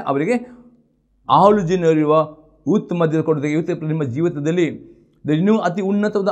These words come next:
ಆಶೀರ್ವಾದ ನೀವು ಕೇಳುವುದಾದರೆ ದೇವರು ಕೊಡುತ್ತಾನೆ, ಅತಿ ಉನ್ನತ ಅಭಿಷೇಕ ಕೇಳುತ್ತಾನೆ. ಅದೇ ಇದು ಸಿಗಬೇಕಾದ್ರೆ ಇದು ಸ್ವಲ್ಪ ಇಕ್ಕಟ್ಟಿನಲ್ಲಿ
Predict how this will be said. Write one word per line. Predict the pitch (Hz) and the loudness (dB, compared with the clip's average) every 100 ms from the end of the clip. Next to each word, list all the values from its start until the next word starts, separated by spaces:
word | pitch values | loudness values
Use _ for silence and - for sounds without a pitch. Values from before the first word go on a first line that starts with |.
| - | -4
ಆಶೀರ್ವಾದ | 151 185 180 185 170 165 135 127 | -4 -4 -4 -2 0 0 -2 -6
ನೀವು | 151 156 | -4 -2
ಕೇಳುವುದಾದರೆ | 156 147 127 123 135 | -2 0 0 0 -2
ದೇವರು | 139 131 | -2 -2
ಕೊಡುತ್ತಾನೆ, | 127 151 - 135 160 175 - _ _ _ - | -2 -2 0 -2 -2 -6 -14 _ _ _ -2
ಅತಿ | 170 220 | 0 0
ಉನ್ನತ | 208 208 - | 0 -2 -2
ಅಭಿಷೇಕ | 175 185 180 170 | -4 -2 -2 -2
ಕೇಳುತ್ತಾನೆ. | 180 - 147 139 151 | -2 0 0 0 -2
ಅದೇ | 156 | -2
ಇದು | 170 190 | -2 -2
ಸಿಗಬೇಕಾದ್ರೆ | 190 196 202 190 165 180 170 143 143 - _ _ | -4 -2 0 0 0 0 2 0 -2 -12 _ _
ಇದು | 147 165 | -2 -2
ಸ್ವಲ್ಪ | 196 190 - 202 - | -2 -4 0 0 0
ಇಕ್ಕಟ್ಟಿನಲ್ಲಿ | 190 - 226 175 190 185 147 - | -10 -8 -6 -4 -2 0 0 -2